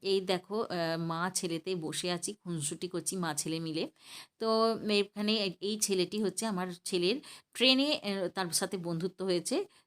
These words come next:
তার ট্রেনের বন্ধু। তো এই দেখো finally আমরা, উম, আহ,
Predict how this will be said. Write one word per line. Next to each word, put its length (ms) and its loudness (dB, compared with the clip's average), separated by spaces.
তার 180 -6
ট্রেনের 300 4
বন্ধু। 460 -2
তো 80 -4
এই 120 4
দেখো 320 2
finally 480 0
আমরা, 480 0
উম, 200 -6
আহ, 420 -2